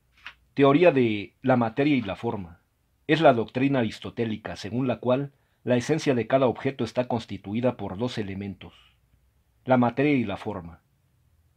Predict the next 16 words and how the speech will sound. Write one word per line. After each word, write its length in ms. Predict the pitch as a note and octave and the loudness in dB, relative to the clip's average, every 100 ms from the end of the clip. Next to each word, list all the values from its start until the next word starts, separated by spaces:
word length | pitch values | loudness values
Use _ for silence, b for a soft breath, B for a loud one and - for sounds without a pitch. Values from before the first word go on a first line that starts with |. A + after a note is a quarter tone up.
| _ _ _ _ _ _ _ _ _ _ _ _ _ _ _ _ _ _ - | _ _ _ _ _ _ _ _ _ _ _ _ _ _ _ _ _ _ 0
La 100 | C#3 | 4
materia 380 | C#3 C3 D#3+ E3 | 4 4 2 2
es 100 | D#3 | 0
el 140 | B2 | -2
contenido 520 | A2+ G2+ G#2 C3+ C#3 | -2 -6 -4 0 0
visible 460 | G#2 F#2 B2+ C3+ C3+ | 0 -6 -4 -2 0
y 80 | B2+ | 0
la 140 | - | -4
forma 400 | - B2+ B2 B2+ | -2 0 0 0
es 160 | - D3 | -2 0
la 80 | C3+ | -2
estructura 640 | - F#2+ F2 C3 B2+ C3 | -2 -12 -8 -2 -2 -2
que 160 | - A2+ | -6 -6
le 140 | G#2 | -2
da 120 | A#2+ | 0
unidad 540 | C3 A2+ F#2+ A#2 B2+ | 2 0 -2 0 -2